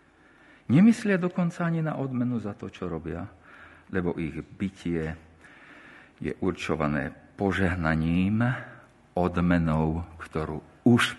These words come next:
prijali, ktorú už majú, ktorej súčasťou už pre dielo Pána Ježiša Krista boli účastní.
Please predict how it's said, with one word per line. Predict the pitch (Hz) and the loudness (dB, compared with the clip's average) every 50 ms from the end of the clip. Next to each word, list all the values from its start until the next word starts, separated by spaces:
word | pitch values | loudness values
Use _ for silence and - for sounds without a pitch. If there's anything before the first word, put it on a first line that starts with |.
| - | -6
prijali, | - - 76 69 - - - - - - - - - - - _ _ _ - - - - - - - - - | -6 -6 -6 -6 -10 -14 -18 -18 -20 -20 -20 -20 -20 -20 -20 _ _ _ -20 -20 -20 -20 -20 -20 -20 -20 -18
ktorú | - - 92 82 78 73 73 - - - - 127 | -10 -6 -6 -4 -4 -6 -8 -10 -2 4 6 6
už | 127 123 - - | 6 6 4 -2
majú, | - 85 80 73 71 - - - - - - - - - _ _ _ - - - - - - - - - | -4 -4 -4 -4 -6 -8 -14 -18 -20 -20 -20 -20 -20 -20 _ _ _ -20 -20 -20 -20 -20 -20 -20 -20 -12
ktorej | - - 82 76 71 60 55 - - - - - - | -6 -4 -4 -4 -4 -6 -8 -10 -12 -16 -20 -20 -16
súčasťou | - - - - 131 117 - - 95 - - - - - 87 76 73 73 80 - - - - - - - - - _ - | -12 -2 4 4 4 6 4 2 0 0 -2 -6 -6 -4 -2 -2 -2 -4 -6 -10 -14 -20 -20 -20 -20 -20 -20 -6 _ 0
už | 95 87 82 - - - - - - - - - - _ _ _ _ _ _ _ - | 2 2 0 -2 -4 -10 -12 -16 -20 -20 -20 -20 -20 _ _ _ _ _ _ _ -6
pre | - - 65 | -6 -6 -6
dielo | 65 69 76 82 95 101 104 98 92 92 87 | -6 -6 -2 0 2 2 2 2 0 -2 -4
Pána | - - - 80 76 76 78 76 76 71 | -6 -4 -4 -2 -2 -2 -4 -6 -6 -8
Ježiša | 69 71 69 76 71 - - - | -8 -10 -10 -12 -12 -12 -12 -12
Krista | - - - 71 - - - - - 69 - - - - - - - - - - - - - - - - - - - - _ - - - - | -12 -14 -14 -14 -14 -14 -12 -12 -12 -12 -12 -14 -20 -20 -20 -20 -20 -20 -18 -18 -18 -18 -18 -18 -18 -20 -20 -20 -20 -20 _ -20 -20 -16 -10
boli | - - 73 - 50 | -8 -8 -6 -8 -8
účastní. | - - - - - - - - - - 58 98 | -10 -12 -12 -12 -10 -10 -12 -12 -12 -12 -12 -12